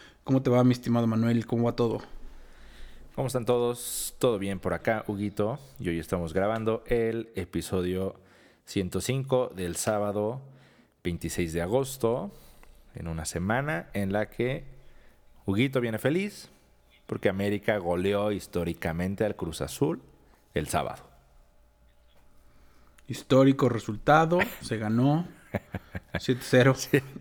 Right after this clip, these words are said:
Speaker 1: La peor derrota del Cruz Azul. Lo dije aquí. Además, aquí lo recomendé. Dije, "Vean el
Speaker 2: <laughs> Ah,
Speaker 1: partido,
Speaker 2: sí
Speaker 1: va a
Speaker 2: lo
Speaker 1: estar
Speaker 2: dijiste,
Speaker 1: bueno".
Speaker 2: eso es cierto. Lo re-,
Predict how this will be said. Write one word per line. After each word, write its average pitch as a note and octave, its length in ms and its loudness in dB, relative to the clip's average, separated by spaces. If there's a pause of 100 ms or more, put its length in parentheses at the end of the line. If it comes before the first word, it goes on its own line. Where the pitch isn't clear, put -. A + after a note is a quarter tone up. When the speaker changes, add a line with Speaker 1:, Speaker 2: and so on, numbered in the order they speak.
Speaker 1:
La B2+ 220 6
peor D#3 240 10
derrota C#3+ 340 8
del B2+ 100 6
Cruz C#3+ 160 0
Azul. A2+ 400 0
Lo D3 180 10
dije G#3+ 200 8
aquí. G#3 380 2 (320)
Además, G#3 340 12
aquí A3+ 180 10
lo A3 80 12
recomendé. C#3+ 460 10
Dije, C3+ 220 6
"Vean C3 200 10
el C#3 60 8
Speaker 2:
<laughs> C#3 40 8
Ah, D#3 40 8
Speaker 1:
partido, D3+ 220 6
Speaker 2:
sí C3+ 40 8
Speaker 1:
va D#3 80 6
a - 40 4
Speaker 2:
lo - 20 2
Speaker 1:
estar C#3 140 6
Speaker 2:
dijiste, C#3+ 200 8
Speaker 1:
bueno". F2 160 2
Speaker 2:
eso A2+ 140 0
es G#2+ 60 -4
cierto. F#2+ 280 0
Lo F#2 120 2
re-, F2+ 100 -6